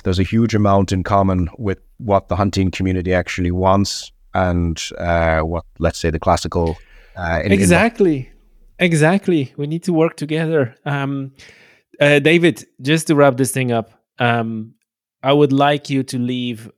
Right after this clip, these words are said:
Speaker 2: uh, the, our listeners, especially hunters who are listening to that, with some words of wisdom about how to, how to communicate, how to talk about hunting, you know, how to be a good hunter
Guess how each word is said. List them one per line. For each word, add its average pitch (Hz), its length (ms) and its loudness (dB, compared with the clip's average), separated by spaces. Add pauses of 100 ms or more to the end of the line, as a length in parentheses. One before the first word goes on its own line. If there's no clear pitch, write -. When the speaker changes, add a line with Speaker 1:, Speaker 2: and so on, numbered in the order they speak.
(140)
Speaker 2:
uh, 107 720 -4
the, 95 260 -10
our 107 200 -8
listeners, 127 520 -6
especially 135 460 -6
hunters 120 580 -8
who - 140 -12
are - 20 -6
listening 113 300 -8
to 120 100 -12
that, 123 320 -6 (100)
with 107 240 -6
some 107 460 -8 (560)
words 117 360 0
of 117 140 -6
wisdom 117 580 -6 (300)
about 110 680 -4
how 123 500 0
to, 120 480 -4 (920)
how 131 220 0
to 120 640 -6
communicate, 139 680 -2
how - 240 -6
to 117 140 -8
talk 123 320 -2
about 127 260 -4
hunting, 147 540 -6 (880)
you 123 260 -4
know, 120 220 -2
how 127 280 -4
to 120 520 -6
be 117 220 -6
a 117 60 -6
good 120 200 -6
hunter 127 580 -2